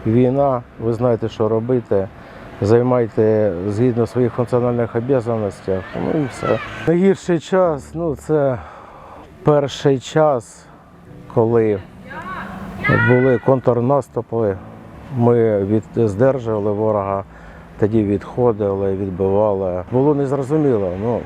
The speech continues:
всі вірили, що ми ко-, контрнаступ,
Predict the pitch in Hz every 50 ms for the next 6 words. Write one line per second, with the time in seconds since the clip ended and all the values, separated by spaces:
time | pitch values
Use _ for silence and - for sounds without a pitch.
0 | - - - - - - - - 160 156 160 156 147 139 127 117 123 147 151 143
1 | 127 131 120 113 113 110 110 110 104 - - - 120 113 110 113 113 113 113 110
2 | 104 - - 131 120 113 113 - - 123 120 117 113 113 117 113 113 - - 120
3 | 113